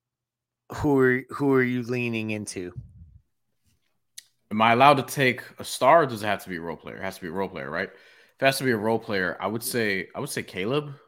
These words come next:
Speaker 2: because I think what you really need to cash in on is these paint touches and not fading away when you get there, right? 'Cause there's been a lot of that. And actually going up strong and trying to put Jokic in foul trouble, trying
Speaker 1: You
Speaker 2: to
Speaker 1: were
Speaker 2: put
Speaker 1: gonna
Speaker 2: pressure
Speaker 1: say
Speaker 2: on the
Speaker 1: Jimmy,
Speaker 2: rim.
Speaker 1: weren't you?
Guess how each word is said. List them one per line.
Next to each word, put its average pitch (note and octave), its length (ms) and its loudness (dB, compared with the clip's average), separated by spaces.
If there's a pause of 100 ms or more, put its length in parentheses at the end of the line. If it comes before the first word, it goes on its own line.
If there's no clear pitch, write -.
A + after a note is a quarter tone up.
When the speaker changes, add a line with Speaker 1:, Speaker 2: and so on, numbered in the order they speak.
(140)
Speaker 2:
because G2+ 420 -12
I - 60 -6
think C3+ 460 -2 (300)
what G2+ 220 -6
you G2+ 160 -10
really G#2 380 -4
need A2 240 -2
to G2 80 -14
cash F2 420 -6
in G2+ 140 -8
on A2+ 340 -4
is E2 380 -12
these D#2 220 -18
paint A2 340 -8
touches C2+ 580 -14
and D#2+ 300 -8 (440)
not G2+ 440 2 (320)
fading F#2+ 480 -6
away F2+ 520 -6 (180)
when F2+ 120 -6
you E2 100 -10
get G2 320 -4
there, A#1 300 -12
right? F2 320 -4
'Cause F2 120 -18
there's E2+ 200 -16
been F2 180 -10
a E2 60 -8
lot D#2 200 -4
of C#2+ 120 -12
that. F2+ 340 0 (400)
And F#2 100 -2
actually F#2+ 260 0
going G2 300 -2
up F#2 120 -6
strong G2+ 440 -4
and D#2 120 -12
trying F#2+ 380 -2
to E2+ 140 -10
put - 300 -12
Jokic - 400 -14
in D#2 80 -16
foul - 280 -8
trouble, - 360 -14
trying G2 320 -4
Speaker 1:
You E3 120 10
Speaker 2:
to E3+ 40 12
Speaker 1:
were E3 80 8
Speaker 2:
put C3+ 60 2
Speaker 1:
gonna C3+ 140 4
Speaker 2:
pressure F#2 120 -2
Speaker 1:
say B2 140 -2
Speaker 2:
on - 60 -6
the - 40 -10
Speaker 1:
Jimmy, C3+ 320 2
Speaker 2:
rim. A2+ 60 -4
Speaker 1:
weren't C#3+ 300 0
you? G#2 260 -8